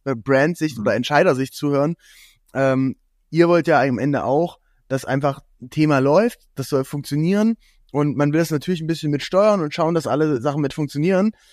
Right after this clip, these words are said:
Speaker 1: aber d-, das Ziel sollte, glaube ich, nicht sein von Corporates, dass du am Ende nur,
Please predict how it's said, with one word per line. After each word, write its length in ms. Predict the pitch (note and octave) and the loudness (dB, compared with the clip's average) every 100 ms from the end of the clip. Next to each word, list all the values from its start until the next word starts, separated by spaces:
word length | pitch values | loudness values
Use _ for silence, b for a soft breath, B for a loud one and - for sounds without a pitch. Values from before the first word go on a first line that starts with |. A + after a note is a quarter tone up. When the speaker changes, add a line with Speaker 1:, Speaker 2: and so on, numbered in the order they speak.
| b - | b -2
Speaker 1:
aber 420 | C3+ C#3 C3+ - _ _ _ _ - | 2 4 2 0 _ _ _ _ -12
d-, 140 | A2 B2 | -8 -2
das 420 | C#3 C3+ - - | 2 2 0 -14
Ziel 460 | - - G#3+ G#3+ D#3 | -16 -2 4 4 4
sollte, 180 | D#3+ | 2
glaube 260 | C#3+ C#3+ C#3 | 4 2 2
ich, 80 | C3+ | 0
nicht 220 | F3 - | -4 -2
sein 300 | D3 C#3 D3+ | 0 2 0
von 160 | C#3+ C3+ | -4 -2
Corporates, 560 | D#3+ D#3+ C#3+ D#3+ D3+ | 0 2 0 0 -2
dass 160 | C#3 - | -6 -4
du 140 | C#3 | -2
am 100 | G#2 | 0
Ende 240 | A#2 C#3+ C#3+ | 0 0 0
nur, 480 | C#3+ E3 D#3+ C#3+ | 2 4 4 4